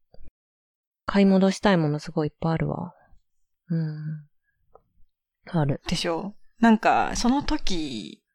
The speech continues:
Speaker 2: 私もだから何年か前にどうしても欲しかったけど、その時お金が全然なくて買えなかったのとか、未だに結構検索してるんだけど、
Speaker 1: <laughs>
Speaker 2: 全然ないとか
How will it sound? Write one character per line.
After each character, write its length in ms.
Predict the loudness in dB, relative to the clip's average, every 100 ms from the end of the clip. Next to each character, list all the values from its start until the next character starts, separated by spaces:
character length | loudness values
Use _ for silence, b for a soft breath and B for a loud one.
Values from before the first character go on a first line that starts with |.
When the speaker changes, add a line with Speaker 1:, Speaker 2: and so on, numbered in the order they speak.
| _ _ _ _ _ -12
Speaker 2:
私 320 | -6 -4 2
も 140 | 4 4
だ 100 | 2
か 80 | 2
ら 80 |
何 220 | 4 4 4
年 180 | 4
か 120 | 2 0
前 260 | 0 0
に 160 | -2 -2
ど 140 | 0
う 60 | 0
し 60 |
て 120 | -2 -4
も 80 |
欲 100 | -4
し 80 | -4
か 100 | -4
っ 40 | -6
た 140 | -8
け 100 | -8
ど、 60 | -6
そ 120 | -4
の 80 | -4
時 220 | -6 -8
お 80 | -6
金 240 | -2 -2
が 80 | -2
全 200 | -4 -6
然 140 | -6
な 140 | -6 -6
く 100 | -8
て 220 | -10 -14 _ -8
買 160 | -2
え 40 | 2
な 80 | 2
か 240 | 4 2
っ 80 | 2
た 120 | 2
の 120 | 0 -2
と 80 |
か、 140 | -8 -4
未 340 | 2 4 6
だ 120 | 6
に 380 | 6 4 2 -2 B B B B B B B B -4
結 220 | -4 -2
構 100 | -6
検 300 | 2 4 6
索 280 | 4 2 2
し 120 | 2
て 100 | 4
る 80 | 4
ん 60 |
だ 80 | 2
け 100 | -2
ど、 200 | -8 0
Speaker 1:
<laughs> 40 | 4
Speaker 2:
全 240 | 6 4
然 300 | 4 6 6
な 120 | 8
い 100 | 6
と 120 | 4 -4
か 300 | -6 -8